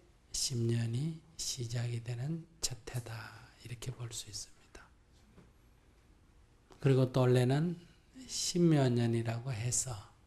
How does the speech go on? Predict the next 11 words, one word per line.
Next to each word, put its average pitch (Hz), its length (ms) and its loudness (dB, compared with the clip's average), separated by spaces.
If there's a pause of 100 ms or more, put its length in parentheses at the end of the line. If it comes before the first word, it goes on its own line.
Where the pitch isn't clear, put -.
(1300)
토끼의 151 840 -2 (360)
해입니다. 117 540 -8 (1700)
여러분들이 120 460 2
다 120 400 -4 (600)
토끼처럼 123 680 -2 (1400)
가볍고 147 540 8 (840)
재바르고, 117 560 8
어, 113 300 2 (1300)
귀엽고 143 600 6 (1000)
그런 127 180 4
사람이 123 480 4